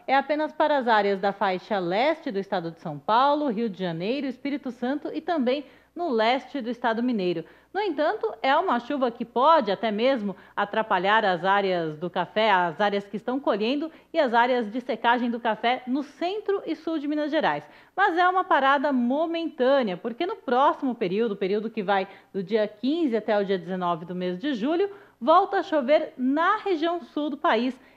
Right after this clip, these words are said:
entre o estado do Rio Grande do Sul e Santa Catarina.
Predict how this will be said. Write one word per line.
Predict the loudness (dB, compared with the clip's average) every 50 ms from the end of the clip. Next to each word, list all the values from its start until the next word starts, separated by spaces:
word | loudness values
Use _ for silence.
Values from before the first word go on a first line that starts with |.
| _ _ -4
entre | -2 0 0 -2 -4 -4 -2 -2
o | -2
estado | -2 2 2 2 2 2 0
do | -2 -2
Rio | -2 -2 -2 -2
Grande | -2 -2 -2 -2 -2 -4
do | -4 -6
Sul | -4 -2 -2 -2 -2 -2 -6 -12 _ _
e | -4 -4
Santa | -4 -6 -4 -2 -2 0 0 -2 -2 -2
Catarina. | -4 -2 0 0 2 2 2 0 -2 -2 -4